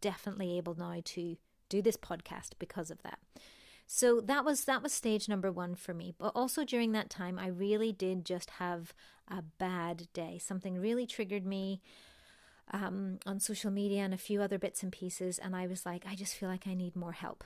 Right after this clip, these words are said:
I just need more help and, and suggestions." So I reached out to a good friend of mine who's actually been a guest on our podcast,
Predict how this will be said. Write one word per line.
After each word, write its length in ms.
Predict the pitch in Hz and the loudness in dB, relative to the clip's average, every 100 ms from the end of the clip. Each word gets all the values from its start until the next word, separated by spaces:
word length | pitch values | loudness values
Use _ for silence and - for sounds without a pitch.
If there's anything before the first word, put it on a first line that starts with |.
| - | -10
I 40 | 185 | -4
just 220 | 196 - | -4 -2
need 220 | 196 185 | -2 -2
more 100 | 180 | -4
help 260 | 180 170 - | -4 -6 -6
and, 160 | 170 - | -6 -6
and 160 | 180 170 | -6 -6
suggestions." 640 | 170 170 165 - 175 175 | -6 -6 -8 -8 -8 -4
So 260 | - 180 180 - - - - | 0 0 0 -6 -18 -10 -2
I 60 | |
reached 300 | 196 269 - | 2 2 2
out 180 | 233 214 | 2 0
to 120 | - | 0
a 20 | 196 | 2
good 160 | 196 | 0
friend 300 | - 190 185 | 2 -2 -2
of 120 | 190 | -2
mine 200 | 180 180 | -2 0
who's 200 | 190 240 | 2 2
actually 280 | 294 294 240 | 2 0 0
been 140 | 208 190 | 2 2
a 40 | |
guest 240 | 180 185 | 0 0
on 80 | 185 | -2
our 100 | 180 | -2
podcast, 600 | 175 180 170 180 180 - | -2 -4 -4 -4 -4 -4